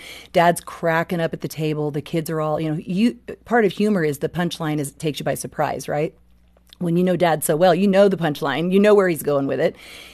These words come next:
He says it. The kids are falling over laughing. Someone spills their milk. And what happens to Mom? "Oh, great. Thanks. More work for me. Good job." And we just put a damper on the laughter. We put a damper on the joy in the home. And, you know, Nehemiah eight ten,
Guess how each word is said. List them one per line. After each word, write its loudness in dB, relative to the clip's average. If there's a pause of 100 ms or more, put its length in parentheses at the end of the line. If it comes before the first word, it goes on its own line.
He 2
says 4
it. 2
The -2
kids 4
are 4
falling 0
over 0
laughing. -2
Someone 0
spills 0
their 0
milk. -2 (240)
And -4
what 2
happens -2
to -4
Mom? -2 (200)
"Oh, 0
great. -2
Thanks. -4
More 4
work 4
for -2
me. 2
Good -2
job." 0 (500)
And 4
we 4
just -4
put -4
a -4
damper 0
on -4 (100)
the -2
laughter. -6
We 0
put -2
a 0
damper -2
on -6
the -6
joy -6
in -4
the -4
home. -6
And, 0
you 0
know, 0
Nehemiah 0
eight -4
ten, -2